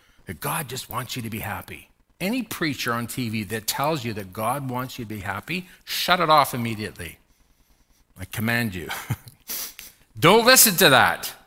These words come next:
I'll tell you what Jesus, what God wants for you. God wants you to conform to the image of Jesus Christ. He wants you to be like Jesus. He wants you to obey him. And in obeying Jesus,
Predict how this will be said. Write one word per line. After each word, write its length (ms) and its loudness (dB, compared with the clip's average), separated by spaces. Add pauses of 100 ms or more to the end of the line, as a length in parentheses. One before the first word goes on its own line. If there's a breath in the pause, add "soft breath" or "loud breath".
(220)
I'll 180 10
tell 260 6
you 120 6
what 200 6
Jesus, 360 4
what 180 2
God 260 6
wants 300 4
for 120 -2
you. 160 0
God 440 8
wants 300 6
you 100 0
to 100 4
conform 640 4
to 100 -2
the 240 0
image 280 2
of 140 2
Jesus 420 2
Christ. 640 8 (720 soft breath)
He 160 6
wants 380 10
you 60 6
to 160 8
be 140 8
like 320 6
Jesus. 520 2
He 80 4
wants 420 4
you 100 0
to 160 -4
obey 600 6
him. 240 0 (1300)
And 120 8
in 140 10
obeying 680 10
Jesus, 540 4